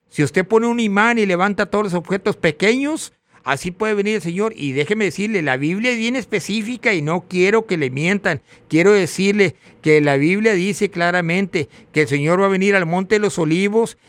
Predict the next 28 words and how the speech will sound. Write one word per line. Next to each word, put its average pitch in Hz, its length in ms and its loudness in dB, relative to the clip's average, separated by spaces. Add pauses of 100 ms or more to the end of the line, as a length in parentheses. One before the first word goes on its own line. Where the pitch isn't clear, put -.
(140)
en 156 220 -2
el 139 180 -2
aire 202 640 0
y 156 160 -2
va 143 140 -2
a 156 40 -2
recibir 160 540 -4
al 143 160 -6
Señor 127 300 -8
Jesús 165 420 -6 (220)
en 113 160 -8
Tierra 131 280 -4
Santa. 135 460 -8 (220)
Aleluya. 120 580 -4 (240)
Pero 151 320 2
nosotros 151 460 -2
seremos 175 320 -2
transformados 156 560 -4
y 143 120 -10
seremos 151 380 -4
arrebatados 156 640 -4 (320)
para 120 160 0
allá. 120 360 0 (280)
Y 139 140 -2
seremos 160 380 0
arrebatados 175 680 0 (420)
con 151 220 0
poder 151 500 4